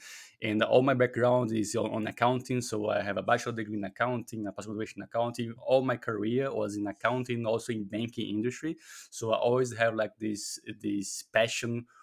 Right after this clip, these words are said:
for, for stock marketing, let's say. And for me, going to crypto is like a no-brainer decision. So I start to digging in the rabbit hole, like, starting the end of twenty twenty and start twenty twenty-one. And then,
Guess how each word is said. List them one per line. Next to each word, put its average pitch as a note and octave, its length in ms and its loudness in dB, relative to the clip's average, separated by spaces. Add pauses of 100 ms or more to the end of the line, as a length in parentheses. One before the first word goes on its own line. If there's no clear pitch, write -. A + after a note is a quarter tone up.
(160)
for, G2+ 380 -4
for G2+ 420 -6
stock A2+ 360 0
marketing, A2+ 440 -2
let's G#2 260 -4
say. A#2+ 260 -2
And A#2+ 120 -2
for B2+ 160 -2
me, A#2 180 0
going B2 280 2
to - 100 -16
crypto B2 440 -4
is A#2 120 0
like G#2+ 140 -2
a A2 60 -4
no-brainer A2+ 460 -2
decision. B2 580 -4 (360)
So A2 280 -4
I A2 60 2
start A#2+ 420 0
to A#2 180 2
digging A2 340 -2
in A#2+ 220 2
the G#2+ 100 -4
rabbit G#2+ 320 -2
hole, A2+ 280 0
like, G2 120 -4
starting G#2+ 600 -4 (200)
the A2+ 220 -2 (100)
end B2 220 -2
of A#2 240 -6
twenty A2+ 680 -6 (320)
twenty B2 480 -4 (240)
and G#2+ 120 -4
start A2+ 200 -2
twenty A2+ 220 -4
twenty-one. A2 480 -4 (380)
And A#2 300 -2
then, B2+ 340 -2